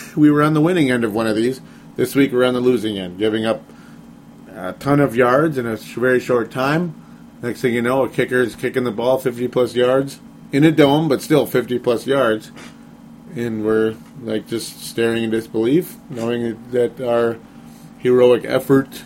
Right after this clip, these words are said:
to make a comeback was all for naught. Quite a shame. And that's just how it goes, I guess.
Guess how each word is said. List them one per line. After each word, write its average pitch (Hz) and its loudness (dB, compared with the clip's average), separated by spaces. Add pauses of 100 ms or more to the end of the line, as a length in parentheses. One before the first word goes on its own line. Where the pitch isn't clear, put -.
(120)
to - -10
make 135 0
a 123 -4
comeback 127 2 (420)
was 120 -4
all 110 -4
for 117 -4
naught. 131 -6 (1040)
Quite 120 2
a 117 0
shame. 117 -4 (640)
And 117 -10
that's 117 -6
just 117 -6
how 113 0
it 98 -6
goes, 110 -2
I 98 -4
guess. 95 -6